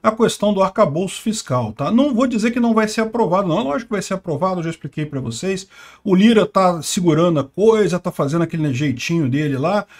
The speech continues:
pra conseguir mais coisas em troca, mas agora corre o risco da Câmara marcar a posição dela muito mais forte devido a uma besteira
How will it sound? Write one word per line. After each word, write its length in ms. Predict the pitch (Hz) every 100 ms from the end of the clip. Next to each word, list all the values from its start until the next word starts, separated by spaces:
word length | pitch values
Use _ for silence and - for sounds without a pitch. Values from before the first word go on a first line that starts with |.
| _ -
pra 100 | 190
conseguir 460 | - 185 - 160
mais 240 | 165 151 -
coisas 360 | 147 143 165
em 100 | 202
troca, 380 | 208 202 214 220
mas 200 | 220 226
agora 340 | 226 190 214
corre 340 | 214 208 220 214
o 60 |
risco 640 | 143 170 214 - - 196 - _ _ _ _
da 160 | 165 196
Câmara 600 | - 208 214 208 208 196
marcar 540 | 180 202 - - - 214
a 100 | 220
posição 680 | 220 214 196 - - 196
dela 240 | 170 196 190
muito 320 | 180 226 226
mais 240 | 208 202
forte 420 | - 190 214 220 202
devido 340 | 220 196 220
a 40 |
uma 100 | 220
besteira 680 | 208 233 226 - 214 220 220